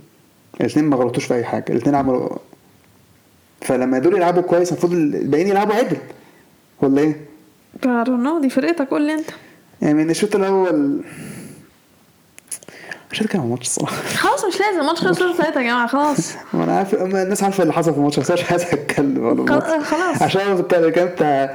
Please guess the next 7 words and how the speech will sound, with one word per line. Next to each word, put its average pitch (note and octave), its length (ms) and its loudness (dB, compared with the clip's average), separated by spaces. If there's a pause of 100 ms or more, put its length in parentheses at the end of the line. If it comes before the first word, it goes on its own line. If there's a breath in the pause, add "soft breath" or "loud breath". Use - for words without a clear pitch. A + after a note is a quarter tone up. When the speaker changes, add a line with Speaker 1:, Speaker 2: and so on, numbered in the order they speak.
(260 loud breath)
Speaker 1:
هشتم F3+ 340 2
ومش C#3+ 160 0
عايز D3 140 2
أشتم - 320 2
الصراحة. A4 460 4
Speaker 2:
<laughs> - 1900 -8
Speaker 1:
ل-، D#3+ 200 4